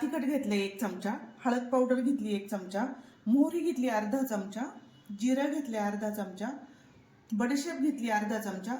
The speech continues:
मेथी दाणे घेतलेत अर्धा चमचा आणि त्याला लागणारं मीठ घेतलंय. आणि तेल तिकडं आपण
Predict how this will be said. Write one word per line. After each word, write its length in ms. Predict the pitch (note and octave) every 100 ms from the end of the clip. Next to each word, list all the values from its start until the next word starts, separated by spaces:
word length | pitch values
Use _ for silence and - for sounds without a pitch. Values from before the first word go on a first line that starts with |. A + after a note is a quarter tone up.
| B3
मेथी 320 | B3+ C4+ C#4+
दाणे 260 | C4 C4
घेतलेत 320 | C4 C4 A3 G#3+
अर्धा 280 | G3+ G3+ G#3
चमचा 380 | F#3 F3+ A#3+ - - - - -
आणि 200 | G#3+ C#4
त्याला 220 | C#4 C4+
लागणारं 480 | C4+ B3+ B3 A#3+ A#3+
मीठ 200 | C4+ C#4+
घेतलंय. 440 | C4 B3+ - C3+ - - - - - -
आणि 160 | G3+ B3+ - -
तेल 280 | C#4+ D4 D4
तिकडं 220 | C#4+ C4
आपण 220 | A#3+ C4+